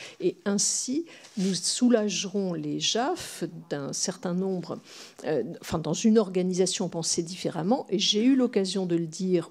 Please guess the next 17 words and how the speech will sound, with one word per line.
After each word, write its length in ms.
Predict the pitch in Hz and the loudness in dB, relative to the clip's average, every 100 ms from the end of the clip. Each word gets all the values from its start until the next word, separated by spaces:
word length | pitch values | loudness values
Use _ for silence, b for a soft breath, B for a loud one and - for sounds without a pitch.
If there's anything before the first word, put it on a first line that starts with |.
| - | 0
au 60 | |
moment 480 | 190 202 196 202 196 B B - | 2 2 2 0 -2 B B -2
où 100 | 196 | 2
nous 140 | 202 | 4
discutions 880 | 180 175 - - 185 - - 190 190 | 2 0 -2 -4 -6 -4 -2 0 -2
de 60 | 180 | -2
la 120 | 160 | -2
proposition 760 | 151 165 185 170 160 - 190 170 | -2 -4 -4 -4 -4 -2 -2 -2
de 120 | 160 | -2
loi, 420 | 160 165 175 165 165 B B B | 0 2 2 0 -6 B B B
euh, 200 | 156 139 | -2 -2
récemment 440 | 156 175 - 175 175 | -2 -2 -2 -2 -4
adoptée, 720 | 170 156 156 - - 175 156 | -4 -6 -6 -6 0 2 2
euh, 60 | 151 | 0
avec 340 | 151 160 147 | -2 -4 -4
monsieur 300 | - - 170 | -2 -2 -2
Pradié. 640 | - - 151 165 233 294 | -4 -6 -8 -2 -2 -2